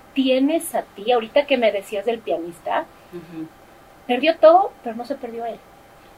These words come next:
Speaker 2: Exacto.
Speaker 1: Se tenía.
Speaker 2: Exacto, que esa es la parte que yo no veía.
Speaker 1: No veías.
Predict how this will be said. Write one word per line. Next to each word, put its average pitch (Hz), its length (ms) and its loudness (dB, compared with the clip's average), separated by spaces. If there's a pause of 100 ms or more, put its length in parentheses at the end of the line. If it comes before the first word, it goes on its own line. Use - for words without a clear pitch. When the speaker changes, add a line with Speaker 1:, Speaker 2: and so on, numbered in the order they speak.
(140)
Speaker 2:
Exacto. 196 480 4
Speaker 1:
Se 214 100 0
tenía. 214 560 0
Speaker 2:
Exacto, 180 480 0
que - 120 0
esa 156 140 0
es 240 40 -4
la 240 180 4
parte 220 380 6
que 175 160 -4
yo 180 120 0
no 180 160 -2
veía. 180 420 2
Speaker 1:
No 220 40 6
veías. 208 420 -2